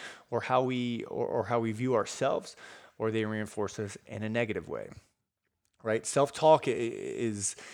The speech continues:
um, something that I've found with working with higher level athletes over the years is that something that they struggle with, and when they can really get it dialed in,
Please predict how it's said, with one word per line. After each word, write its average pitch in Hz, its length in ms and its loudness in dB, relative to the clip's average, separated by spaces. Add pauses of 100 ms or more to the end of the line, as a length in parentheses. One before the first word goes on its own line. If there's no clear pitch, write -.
(280)
um, 80 360 -2 (140)
something 120 460 0
that 107 200 4
I've 113 200 4
found 104 420 0
with 104 180 -4
working 104 280 -4
with 98 320 -6
higher 113 300 4
level 107 200 2
athletes 101 560 -4
over 107 240 -4
the 95 100 -6
years 95 380 -4
is 92 100 -8
that 101 200 0
something 110 300 -4
that 101 180 -4
they 101 100 -2
struggle 117 400 2
with, 95 220 0
and 98 100 -6
when 101 100 -4
they 101 120 -4
can 101 240 -6
really 127 260 0
get 117 180 0
it 110 160 -4
dialed 95 360 2
in, 107 360 -4